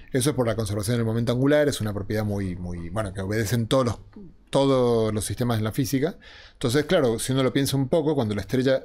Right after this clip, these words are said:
todas las estrellas están girando, cuando se empieza a compactar, empieza a girar más rápido. Igual que el patinador que re-, recoge los brazos. Entonces, una estrella que pasa de tener, como el Sol, seiscientos cuarenta mil kilómetros de radio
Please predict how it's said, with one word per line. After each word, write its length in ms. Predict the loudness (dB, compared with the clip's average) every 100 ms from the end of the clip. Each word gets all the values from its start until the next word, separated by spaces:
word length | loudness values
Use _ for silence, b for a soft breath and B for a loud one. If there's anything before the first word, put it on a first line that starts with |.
| 0
todas 160 | 2
las 100 | 2
estrellas 220 | 2 0 0
están 160 | -2
girando, 520 | -4 -4 -4 -6 -6 -10 b b b
cuando 200 | b -4 0
se 60 |
empieza 240 | 0 2 2
a 20 |
compactar, 480 | 2 0 0 2 2
empieza 240 | 0 0
a 20 |
girar 200 | 0 0
más 120 | 0
rápido. 400 | 0 -2 -4 -14 -20 _ _ _ _ _ _ -12
Igual 240 | -2 0 0
que 80 |
el 60 | 0
patinador 460 | -2 -2 0 0 2
que 120 | 0
re-, 300 | -2 -8 -8
recoge 380 | -8 -4 -2 0
los 100 | 2
brazos. 460 | 2 0 -4 -14 -16 B B B B
Entonces, 260 | -6 -2 2
una 100 | 2
estrella 320 | 2 2 4 2
que 80 |
pasa 300 | 0 -2 2
de 100 | 2
tener, 300 | 2 0 0
como 180 | -2 -6
el 80 | -6
Sol, 400 | 0 0 0 -6 -14 b b b
seiscientos 520 | -10 -4 -2 0 0 0
cuarenta 240 | 0 2
mil 120 | 2
kilómetros 400 | 2 0 0 0
de 140 | -2 0
radio 580 | 2 2 2 0 -6